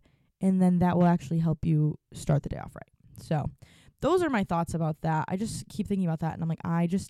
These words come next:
I'm trying to be more present. That's a goal of mine. And so I think that maybe journaling, again, is a good goal. Haven't been doing it that much lately, but we'll get back into it. But anyway,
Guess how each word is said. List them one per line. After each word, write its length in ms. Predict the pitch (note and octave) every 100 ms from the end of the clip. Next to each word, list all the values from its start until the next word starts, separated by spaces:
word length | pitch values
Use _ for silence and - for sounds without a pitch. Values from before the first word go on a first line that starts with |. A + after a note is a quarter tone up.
| -
I'm 160 | E3+
trying 240 | D#3 E3+ E3+
to 60 |
be 80 | F#3
more 160 | G3 F#3
present. 320 | - E3 G3+
That's 160 | G3+ E3+
a 40 |
goal 280 | D#3 D#3+ F3+
of 60 |
mine. 300 | G#3 A3+ B3 - - _ -
And 120 | F3+
so 360 | - F3+ E3 -
I 120 | F3
think 240 | F#3 F3+ F3
that 160 | D#3+
maybe 200 | E3 D#3+
journaling, 720 | D3+ D3+ E3 F3 F3+ F3+ F3+
again, 460 | F3+ F#3 F3+ F3+ F3
is 160 | F3 F3
a 60 |
good 180 | F3 E3+
goal. 420 | F3 F3 F3 E3+ - _
Haven't 240 | - E3+ E3
been 80 |
doing 180 | E3 E3
it 80 | D#3+
that 100 | E3
much 200 | D#3+ -
lately, 240 | D#3+ D#3+
but 180 | D#3 D3+ -
we'll 120 | F3
get 120 | F#3+
back 160 | F3+ D#3
into 160 | D#3+
it. 100 | A#1+ -
But 140 | - - - _ _ _ _ _ _ _
anyway, 380 | A3 G#3+ D#3+